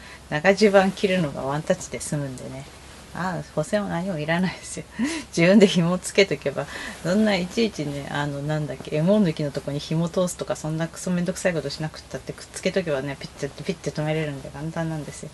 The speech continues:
はい、そのまま洗濯もできます。まあ、たまにね、マジックテープ、面ファスナーなんでね、あの、くっつけて洗うんですけれども、やっぱりぐちゃぐちゃになってくるんで、あの、定期的にあんまり長くつけてると、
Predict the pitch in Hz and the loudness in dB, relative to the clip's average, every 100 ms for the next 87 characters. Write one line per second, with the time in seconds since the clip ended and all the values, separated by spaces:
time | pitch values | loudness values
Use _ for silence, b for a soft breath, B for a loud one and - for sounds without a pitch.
0 | B B B B - 139 - 160 160 170 | B B B B -8 -6 -2 2 2 0
1 | 165 160 165 170 160 160 165 170 170 - | -2 -4 -2 -2 -2 -2 2 2 2 -2
2 | - B B B 165 185 190 185 226 233 | -6 B B B -2 2 4 6 6 6
3 | 254 294 - - - 196 180 - 208 208 | 4 2 -2 -6 2 4 4 2 4 6
4 | 208 185 156 180 B B - 190 214 220 | 6 6 2 0 B B 4 4 8 6
5 | - 156 147 139 139 139 151 151 B B | 4 0 0 -4 -6 -2 0 0 B B
6 | - 143 156 233 - 392 269 202 185 185 | -4 -4 0 0 4 6 6 8 8 8
7 | - 160 175 180 156 143 - - 127 131 | 6 4 4 4 2 0 -2 -6 -6 -6
8 | 143 156 - 170 214 330 208 - - 180 | -4 -2 4 4 8 6 6 -2 -12 -2
9 | 180 240 269 277 277 262 - - 277 196 | 2 2 4 4 6 4 2 0 4 4
10 | 147 147 156 147 147 147 143 - - 240 | 2 4 4 2 -2 -6 -8 -10 -2 -2
11 | - - 254 247 247 247 226 240 240 240 | 0 0 2 2 2 4 4 4 4 4
12 | 233 233 202 139 135 - 160 - 135 123 | 4 2 0 -2 -8 -4 -4 -2 -6 -6
13 | - 165 | -2 0